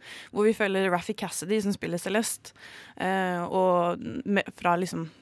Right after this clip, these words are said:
tretten til femten år da, eh, hvor hun liksom er i starten av karrieren sin, og det er egentlig det mest, eh, interessante med f-, filmen, eh, fordi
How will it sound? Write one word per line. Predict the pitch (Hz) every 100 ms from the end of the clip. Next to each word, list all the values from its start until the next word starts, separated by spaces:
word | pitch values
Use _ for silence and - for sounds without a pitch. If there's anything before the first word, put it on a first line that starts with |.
| - -
tretten | - 196 - 165
til | 170 165 165
femten | 170 190 156 175
år | 180 170
da, | 165 _ - - - 175
eh, | 175 170
hvor | 180 190
hun | 180
liksom | 185 180 165
er | 165
i | 170
starten | 165 160
av | 170
karrieren | 185 180 165
sin, | 208 277 233
og | 196
det | 196
er | 226 - - 185 196
egentlig | - 190 - 240
det | 247
mest, | 196 208 - - 120
eh, | 196
interessante | 220 208 208 190 180 202
med | 202 196 185 190 180 185
f-, | 185 - -
filmen, | - 185 226 330 285
eh, | - 208 214 202
fordi | 202 208 202 202 208